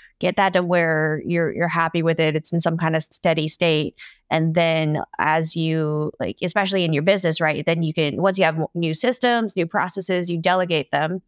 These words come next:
<laughs> and, and hire some people and make that a little bit more stable, then you can definitely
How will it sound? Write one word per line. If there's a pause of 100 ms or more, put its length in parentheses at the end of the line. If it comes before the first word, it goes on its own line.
(140)
<laughs>
and, (100)
and (380)
hire
some
people (260)
and (120)
make
that
a
little
bit
more
stable,
then
you
can
definitely